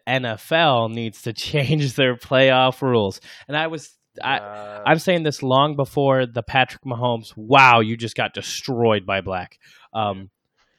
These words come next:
Speaker 1: long before the Mahomes versus Allen, Bills versus, uh, Chiefs, you know, overtime. I, long before that, years ago, um, when
Speaker 2: Both
Speaker 1: they
Speaker 2: teams
Speaker 1: first
Speaker 2: need to be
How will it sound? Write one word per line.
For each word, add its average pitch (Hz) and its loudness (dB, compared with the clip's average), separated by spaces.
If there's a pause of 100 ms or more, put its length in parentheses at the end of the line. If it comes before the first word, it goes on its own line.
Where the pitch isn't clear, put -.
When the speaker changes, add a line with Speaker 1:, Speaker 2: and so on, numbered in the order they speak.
(500)
Speaker 1:
long 147 -2
before 135 -4 (240)
the 127 -8
Mahomes 120 -8
versus 117 -12
Allen, 117 -6 (320)
Bills 117 -6
versus, 113 -10 (440)
uh, 101 -8 (1080)
Chiefs, 123 -6 (760)
you 123 -8
know, 95 -8
overtime. 113 -4
I, 110 -6 (220)
long 131 0
before 107 -8
that, 98 -10
years 123 -6
ago, 92 -12 (280)
um, 95 -8
when 117 -6
Speaker 2:
Both - 0
Speaker 1:
they 110 0
Speaker 2:
teams - -10
Speaker 1:
first 127 -6
Speaker 2:
need 139 -10
to 107 -10
be 101 -18